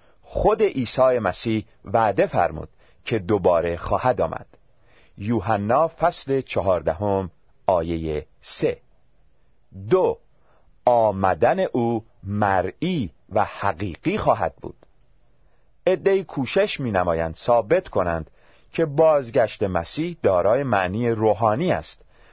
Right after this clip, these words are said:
ولی کتاب مقدس می‌فرماید که او خودش خواهد آمد.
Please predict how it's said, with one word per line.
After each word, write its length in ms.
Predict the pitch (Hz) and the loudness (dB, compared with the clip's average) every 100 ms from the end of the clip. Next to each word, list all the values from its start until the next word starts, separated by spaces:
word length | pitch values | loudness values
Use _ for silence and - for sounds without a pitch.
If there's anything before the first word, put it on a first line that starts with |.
| - _ | -20 _
ولی 320 | 95 104 160 | 0 0 0
کتاب 560 | 190 - 113 117 143 185 | -4 -4 -4 2 2 2
مقدس 680 | 175 131 95 95 95 104 - | 0 2 0 0 0 -2 -4
می‌فرماید 760 | 117 185 131 95 87 82 82 - - - - | -6 -2 0 0 0 0 -2 -4 -16 -20 -12
که 120 | - | -4
او 380 | - 156 175 180 | -2 0 -2 -2
خودش 760 | - - 233 202 107 95 - - - _ | -4 0 2 2 0 -2 -8 -12 -20 _
خواهد 500 | - - 101 92 120 | -18 -4 -2 0 0
آمد. 260 | 95 78 - | 0 -4 -12